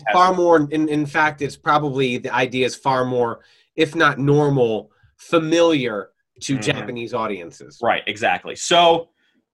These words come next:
Speaker 1: um, before we go even more to the show, what I <laughs> wanted to do was actually list line by item by line item what Kazuya actually spent in his first six,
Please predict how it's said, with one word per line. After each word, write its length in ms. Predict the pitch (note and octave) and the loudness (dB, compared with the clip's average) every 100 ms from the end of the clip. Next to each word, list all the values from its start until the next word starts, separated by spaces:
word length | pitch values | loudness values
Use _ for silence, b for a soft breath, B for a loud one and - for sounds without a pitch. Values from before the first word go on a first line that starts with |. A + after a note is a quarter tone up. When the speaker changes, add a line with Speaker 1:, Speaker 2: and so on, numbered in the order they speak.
| - | 0
Speaker 1:
um, 140 | D3+ | 2
before 260 | D#3 - A#3 | 2 0 -2
we 80 | A3+ | 2
go 140 | E3 | 0
even 180 | F#3+ F3 | 0 -2
more 160 | E3 D#3 | 0 -2
to 40 | |
the 100 | C3 | -2
show, 280 | A#2+ - G#2+ | -6 -4 -4
what 180 | G#2+ B2+ | 0 0
I 80 | C#3+ | 0
<laughs> 180 | A#2+ A2 | 0 2
wanted 320 | D#3 D#3 - | 2 2 -2
to 100 | D3 | -6
do 460 | A#2 C3 A#2+ A#2 A#2 b b b - | 0 2 2 0 -6 b b b -4
was 640 | C3 C3+ C3 C3 C3 - _ _ _ _ - | 4 6 6 4 2 -2 _ _ _ _ 0
actually 500 | D3+ F3+ - F3+ F3+ | 2 2 2 2 2
list 380 | C#3+ D3 D3+ - - | 0 -2 -2 -10 -8
line 340 | A#2+ C3+ D#3 | -2 0 0
by 140 | C#3+ C3+ | 0 0
item 160 | C#3 | 0
by 140 | B2 A#2 | 0 0
line 380 | A#2 A#2 A#2 | 0 -2 -2
item 360 | G2+ F#2+ F2+ F#2+ _ _ _ _ | -4 -6 -8 -14 _ _ _ _
what 280 | B2 E3+ E3+ | 0 0 -2
Kazuya 600 | - C3+ C3+ B2+ A#2 A2+ | -4 -2 -2 -4 -4 -2
actually 320 | A2+ A2+ - A#2 | -2 -4 -4 -12
spent 500 | - - A2 B2+ - | -12 -6 -6 -6 -12
in 100 | A#2 G2+ | -16 -14
his 180 | G#2+ | -14
first 360 | - - A2+ - | -14 -12 -10 -8
six, 160 | A2+ | -12